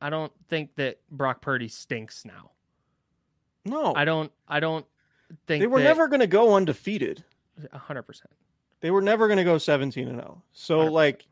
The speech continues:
Speaker 2: they lose games, and losses are understandable, and I don't think it means that all of a sudden they're not, they're not capable of being the number one seed in the N F C.
Speaker 1: Yeah,
Speaker 2: I just
Speaker 1: they
Speaker 2: do
Speaker 1: just got
Speaker 2: not
Speaker 1: their asses
Speaker 2: think
Speaker 1: kicked in a week.
Speaker 2: Yeah, I just, yeah,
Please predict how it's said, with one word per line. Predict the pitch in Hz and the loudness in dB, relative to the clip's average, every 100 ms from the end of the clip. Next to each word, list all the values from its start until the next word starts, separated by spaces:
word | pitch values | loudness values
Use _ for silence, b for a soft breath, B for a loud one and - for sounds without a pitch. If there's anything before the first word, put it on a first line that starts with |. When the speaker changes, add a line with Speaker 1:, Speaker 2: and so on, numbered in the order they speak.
| _ _ | _ _
Speaker 2:
they | 151 190 | -2 0
lose | 214 214 214 147 | 2 0 -2 0
games, | 175 185 143 127 - | 0 2 0 -4 -6
and | 151 143 | -4 -2
losses | 139 165 170 185 165 | 2 2 2 -4 -4
are | 175 | -4
understandable, | 170 156 - 151 156 135 131 | -4 -6 -6 -4 -4 -2 -2
and | 131 143 | -2 -6
I | 143 165 | 0 2
don't | 180 165 | 2 0
think | 170 147 | -4 -4
it | 147 | -6
means | 131 139 135 127 | -4 -2 -2 -2
that | 139 135 | -2 2
all | 135 | 2
of | 123 | 0
a | 123 | -4
sudden | - 135 127 | -4 -4 -2
they're | 127 | -4
not, | 120 127 139 135 _ _ _ _ _ _ _ | -4 -2 -2 -2 _ _ _ _ _ _ _
they're | 143 131 | -4 0
not | 131 127 | 0 2
capable | 151 143 139 127 | 0 0 -2 -2
of | 123 | -2
being | 123 127 | -2 -4
the | 123 | -2
number | 123 120 | -4 -4
one | 120 120 | -4 -4
seed | - 131 | -6 -6
in | 123 | -4
the | 120 | -4
N | 120 | -6
F | 120 - | -8 -12
C. | - 151 127 - _ _ _ _ _ _ _ _ _ | -8 -8 -8 -16 _ _ _ _ _ _ _ _ _
Speaker 1:
Yeah, | 175 | -2
Speaker 2:
I | |
just | 170 196 | 0 0
Speaker 1:
they | 170 | 2
Speaker 2:
do | |
Speaker 1:
just | 160 | 4
got | 156 | 6
Speaker 2:
not | 156 151 | 6 6
Speaker 1:
their | |
asses | 151 151 139 | 4 2 2
Speaker 2:
think | 123 | -4
Speaker 1:
kicked | 113 - | -18 -18
in | 110 | -20
a | 104 | -20
week. | 107 - _ | -20 -20 _
Speaker 2:
Yeah, | 147 170 151 | -2 2 4
I | 147 | 4
just, | 170 170 - | 4 2 -2
yeah, | 165 196 | 0 0